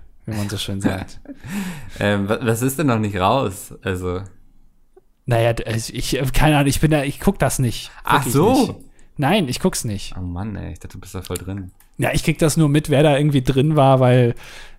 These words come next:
Speaker 1: äh, das immer, äh,
Speaker 2: Es ist immer
Speaker 1: mitbegleitet
Speaker 2: ganz oben irgendwie, ne? Also das ist so, keine Ahnung, äh, man hat damit nichts zu tun und bekommt es trotzdem mit. So ein bisschen
Speaker 1: Ja.
Speaker 2: wie, hm, Pete's Meat.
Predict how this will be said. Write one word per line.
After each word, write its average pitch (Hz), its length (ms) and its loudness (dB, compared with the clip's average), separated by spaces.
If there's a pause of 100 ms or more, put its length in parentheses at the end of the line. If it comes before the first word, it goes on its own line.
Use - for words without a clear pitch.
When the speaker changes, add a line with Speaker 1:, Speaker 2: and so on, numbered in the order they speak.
Speaker 1:
äh, 117 260 -2
das 117 200 -4
immer, 117 500 -4 (580)
äh, 113 280 -8 (160)
Speaker 2:
Es 123 160 2
ist 139 100 4
immer 139 220 4
Speaker 1:
mitbegleitet 120 180 4
Speaker 2:
ganz 127 100 -6
oben 110 280 4
irgendwie, 87 260 -2
ne? 107 160 -2
Also 113 220 0
das 110 180 2
ist 131 120 -6
so, 113 320 4 (680)
keine 123 260 0
Ahnung, 127 460 0 (580)
äh, - 180 -18 (120)
man 113 440 -2 (100)
hat 127 200 -2
damit 139 180 2
nichts 117 160 -2
zu 123 80 -4
tun 131 180 0
und 117 60 0
bekommt 117 260 -4
es - 80 -12
trotzdem 107 320 -4
mit. 98 280 -2 (100)
So - 120 -8
ein 90 80 -2
bisschen 110 280 -2
Speaker 1:
Ja. 98 280 2
Speaker 2:
wie, 95 420 -2 (840)
hm, 85 420 -4
Pete's - 260 -8
Meat. - 160 -8